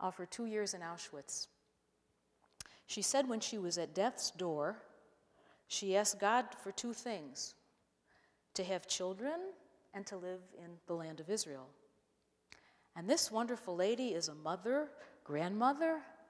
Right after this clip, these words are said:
and great-grandmother. I asked her how she survived all the pain." And I have to say, in, in that year, I remember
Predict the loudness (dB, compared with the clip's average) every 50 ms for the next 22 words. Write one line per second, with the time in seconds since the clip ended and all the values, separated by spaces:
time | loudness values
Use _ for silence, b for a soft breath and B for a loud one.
0 | -20 -20 _ _ _ _ _ _ -8 -6 -4 0 0 0 0 0 -2 -8 -8 -8
1 | -8 -8 -10 -10 -10 -12 -12 -14 -18 -20 -20 _ _ _ _ _ _ _ _ _
2 | B B B B B B B B 2 4 4 4 4 2 0 0 0 0 -2 -2
3 | -4 -6 -12 -14 -14 -14 -14 -16 -20 _ _ _ _ _ _ _ _ _ _ _
4 | _ _ _ _ _ -20 -16 -16 -8 -2 2 4 6 8 8 6 6 4 0 -8
5 | -16 -14 -12 -10 -10 -8 -8 -8 -8 -4 0 0 2 2 0 -2 -4 -8 -14 -12
6 | -10 -8 -8 -8 -10 -12 -14 -12 -10 -8 -8 -8 -10 -8 -4 -2 0 0 2 2
7 | 4 4 4 4 2 -2 -2 2 4 6 6 6 6 4 2 -2 -6 -6 -4 2
8 | 6 8 8 8 8 6 4 6 6 6 6 4 2 -2 -2 -2 0 0 -2 -2
9 | -2